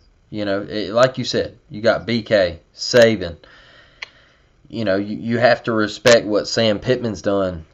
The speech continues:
at Arkansas. You have Lane at Ole Miss. Could Lane come to Auburn? We don't know. Let's just say he doesn't, though. And then you still have Texas A and M, who's bringing in recruiting at, uh, recruiting class after recruiting class. So,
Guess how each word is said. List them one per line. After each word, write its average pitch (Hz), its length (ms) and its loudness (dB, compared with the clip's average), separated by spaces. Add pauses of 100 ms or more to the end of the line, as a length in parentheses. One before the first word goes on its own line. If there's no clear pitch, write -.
at 104 140 0
Arkansas. 101 600 0
You 92 180 -6
have 101 200 2
Lane 110 400 0
at 92 120 -6
Ole 101 240 0
Miss. 110 400 -2
Could 98 200 -6
Lane 107 280 -2
come 104 220 -4
to 95 100 2
Auburn? 98 500 2
We 107 140 -2
don't 98 260 0
know. 107 340 2 (960)
Let's - 140 2
just 151 160 0
say 135 160 -2
he 127 140 -4
doesn't, 110 480 2
though. 87 260 -6 (220)
And 113 180 -4
then 117 100 -4
you 117 120 -4
still 151 320 2
have 135 280 4
Texas 127 440 0
A 113 220 0
and 107 60 -2
M, 131 280 2 (360)
who's 120 220 0
bringing 120 380 0
in 117 200 0
recruiting 110 540 0
at, 107 320 2
uh, 101 160 0
recruiting 113 640 -4
class 104 400 2
after 104 240 0
recruiting 117 460 0
class. 85 400 -6 (280)
So, 117 460 2